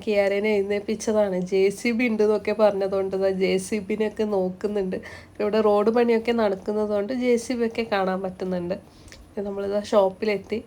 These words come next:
അപ്പൊ ഇവളിവിടെ ഇരുന്നിട്ട് അവിടെ പട്ടീനെ നോക്കുന്നുണ്ട്. പിന്നെ അവിടെ മോളിലൊരു പ്രാവുണ്ട്. ആ ഒരു പ്രാവിനൊക്കെ ഇങ്ങനെ നോക്കുന്നുള്ളതാണ് അവിടെ ഇരുന്നിട്ട്. ഇവിടെ വന്നാല് ഇപ്പൊ ഇത് തന്നെയാണ് പണി. ആ ഒരു ചെയറിന്റെ മുകളിൽ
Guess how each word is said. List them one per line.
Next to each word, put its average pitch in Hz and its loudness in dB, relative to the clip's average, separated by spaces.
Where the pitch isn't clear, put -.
അപ്പൊ - -4
ഇവളിവിടെ 202 0
ഇരുന്നിട്ട് 208 -2
അവിടെ 202 2
പട്ടീനെ 202 -2
നോക്കുന്നുണ്ട്. 196 0
പിന്നെ 202 -2
അവിടെ 196 0
മോളിലൊരു 202 2
പ്രാവുണ്ട്. 208 2
ആ 220 0
ഒരു 226 2
പ്രാവിനൊക്കെ 233 2
ഇങ്ങനെ 220 2
നോക്കുന്നുള്ളതാണ് 202 0
അവിടെ 190 0
ഇരുന്നിട്ട്. 190 -4
ഇവിടെ 262 6
വന്നാല് 254 6
ഇപ്പൊ 247 2
ഇത് 226 4
തന്നെയാണ് 233 2
പണി. 202 2
ആ 202 0
ഒരു 214 0
ചെയറിന്റെ 220 4
മുകളിൽ 220 2